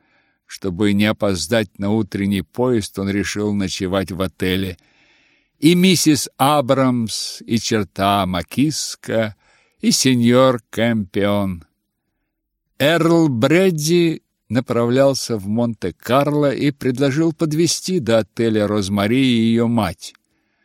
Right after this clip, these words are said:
Роял Дамфри решил поехать вместе с ними.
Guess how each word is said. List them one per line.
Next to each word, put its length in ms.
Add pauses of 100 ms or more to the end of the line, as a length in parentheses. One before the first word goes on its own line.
(680)
Роял 640
Дамфри 800
решил 680
поехать 600
вместе 460
с 160
ними. 500